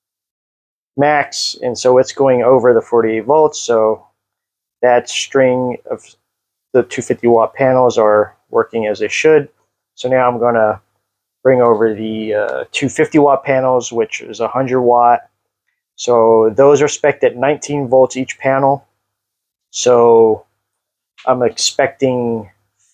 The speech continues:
thirty-eight volts in series, since you add the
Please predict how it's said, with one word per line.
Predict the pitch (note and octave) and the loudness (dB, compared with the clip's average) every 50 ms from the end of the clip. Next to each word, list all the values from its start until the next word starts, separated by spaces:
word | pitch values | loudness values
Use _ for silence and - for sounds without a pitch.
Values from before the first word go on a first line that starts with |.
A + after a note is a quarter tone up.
| _ _ _ _ | _ _ _ _
thirty-eight | D3+ D3 D3 C#3+ C3+ C#3 C3 - - - C#3 C#3 C3 A#2 - | 0 2 2 2 0 -2 -6 -8 -4 -2 0 0 0 -4 -8
volts | A2 G#2 B2+ A#2+ A#2+ A#2 - - - - - - _ | -2 0 2 2 2 2 0 -6 -12 -12 -12 -14 _
in | - B2+ A#2 G#2+ | -12 -10 -10 -10
series, | - - - - D3 D3+ D#3 D#3 D#3 D#3+ D#3+ D#3+ D3+ - | -12 -12 -6 -2 2 2 4 4 4 2 0 -4 -6 -10
since | - - - - - - - A2+ G2+ - - | -14 -16 -18 -20 -20 -16 -16 -16 -16 -14 -14
you | A2+ A2 G#2 - - | -12 -12 -12 -6 -2
add | A2+ A#2 A#2 A#2 A2 - _ | 0 2 2 0 0 -4 _
the | - A2+ - | -4 -4 -4